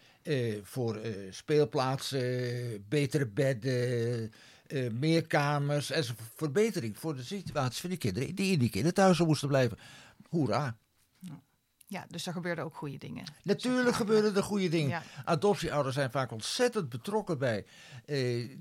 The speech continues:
Speaker 1: ja, de kinderen waarvoor zij dan, eh, nu zorgen en waar die vandaan komen en hoe de situatie is van het tehuis waar het kind vandaan komt. Heel positief.
Speaker 2: Mhm.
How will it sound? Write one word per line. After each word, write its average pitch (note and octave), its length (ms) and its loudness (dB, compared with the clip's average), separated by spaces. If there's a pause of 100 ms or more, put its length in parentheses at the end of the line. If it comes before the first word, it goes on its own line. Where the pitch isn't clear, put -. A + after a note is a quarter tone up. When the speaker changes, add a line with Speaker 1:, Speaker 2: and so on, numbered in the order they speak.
Speaker 1:
ja, C#3+ 200 -2
de G2+ 120 -6
kinderen A2+ 480 2
waarvoor A#2 360 0
zij G#2 220 -2
dan, F#2 380 -6
eh, B2+ 120 -8 (580)
nu B2+ 240 -6
zorgen B2+ 460 0
en G#2+ 380 -6 (300)
waar B2+ 200 -2
die A#2 120 -6
vandaan D3 360 0
komen A2 340 0
en G#2 80 -4
hoe B2 140 -2
de A2 60 -6
situatie B2+ 600 -2
is - 200 -10 (380)
van D3 180 2
het B2 100 -2
tehuis B2 360 2
waar A#2 160 0
het A2 80 -4
kind F#2 220 -10
vandaan D3 260 -4
komt. G#2 200 -6
Heel G3+ 400 0
positief. A3 600 -2 (200)
Speaker 2:
Mhm. D#3+ 240 -6